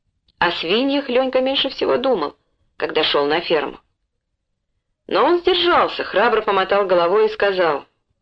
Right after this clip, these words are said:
«Плевать, эко невидаль». «А бекасов не боишься?»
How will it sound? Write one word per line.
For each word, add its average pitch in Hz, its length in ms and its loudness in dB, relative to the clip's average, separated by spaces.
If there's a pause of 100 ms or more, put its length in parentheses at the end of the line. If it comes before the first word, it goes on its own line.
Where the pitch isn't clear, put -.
(320)
«Плевать, 147 760 0 (260)
эко 240 260 2
невидаль». 160 560 0 (1500)
«А 208 140 2
бекасов 220 680 0
не 156 100 0
боишься?» 170 680 0